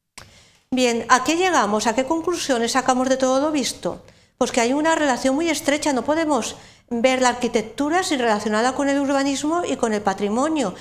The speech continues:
No son todos los casos, no todos los edificios, eh, son protegidos por patrimonio, son algunos de ellos. Y sobre todo la transversabilidad de la normativa aplicable.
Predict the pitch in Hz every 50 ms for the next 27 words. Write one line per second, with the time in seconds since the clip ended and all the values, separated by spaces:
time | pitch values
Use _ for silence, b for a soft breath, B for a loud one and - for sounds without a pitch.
0 | B B B 240 240 233 302 349 339 381 320 254 208 202 185 - - - 294 349
1 | 359 - 285 233 202 208 214 208 214 254 262 277 285 247 240 - 233 214 208 208
2 | - 262 269 262 262 - 262 233 - - - B B B B B B B - 240
3 | 220 220 220 - - 254 277 285 269 269 240 233 233 214 - 233 214 208 208 -
4 | - 202 202 190 185 185 196 196 208 262 302 302 285 262 - 320 320 - - 247
5 | 220 220 214 269 294 320 359 330 - 226 202 196 190 185 175 175 170 170 - -
6 | B B B B B B B 277 - 262 240 233 240 - 269 269 339 370 370 330
7 | 262 269 - 254 233 226 - 226 226 220 226 226 214 214 220 214 220 214 226 247
8 | 285 320 302 - 262 226 262 262 285 311 320 302 269 262 254 226 220 220 220 247
9 | 254 254 302 330 370 349 B B B B B - 247 240 240 226 220 - 262 254
10 | 269 262 247 208 180 175